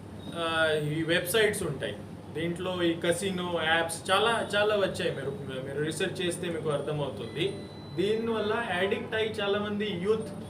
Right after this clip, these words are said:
స్పాయిల్ అవుతున్నారు. ఆ యూత్ భవిష్యత్తు స్పాయిల్ అవుతుంది. ఇక్కడ ఈ ఫ్యామిలీ మధ్యలో ఎంత గొడవ అవుతుంది,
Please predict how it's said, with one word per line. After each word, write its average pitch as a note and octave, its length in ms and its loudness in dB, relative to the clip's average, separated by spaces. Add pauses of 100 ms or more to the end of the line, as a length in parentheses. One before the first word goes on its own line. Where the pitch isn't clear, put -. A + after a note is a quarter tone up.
(560)
స్పాయిల్ G3 380 2
అవుతున్నారు. A#2+ 400 0 (640)
ఆ C#3+ 60 -2
యూత్ F3+ 360 0
భవిష్యత్తు F#3+ 520 0
స్పాయిల్ F#3 360 -2
అవుతుంది. E3+ 640 0
ఇక్కడ F3+ 200 -4
ఈ E3+ 160 0
ఫ్యామిలీ F#3+ 1000 2
మధ్యలో E3+ 400 0
ఎంత E3 220 -2
గొడవ D#3 360 0
అవుతుంది, D3+ 560 0